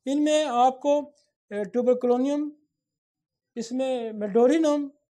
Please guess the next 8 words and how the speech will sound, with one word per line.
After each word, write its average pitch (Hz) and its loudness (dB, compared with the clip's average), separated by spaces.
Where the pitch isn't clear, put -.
इसमें 247 0
इन्फ्लुएंजम, 226 2
ये 294 2
आपके 311 2
पास 285 0
अगर 240 0
वेपन 226 -2
है 202 0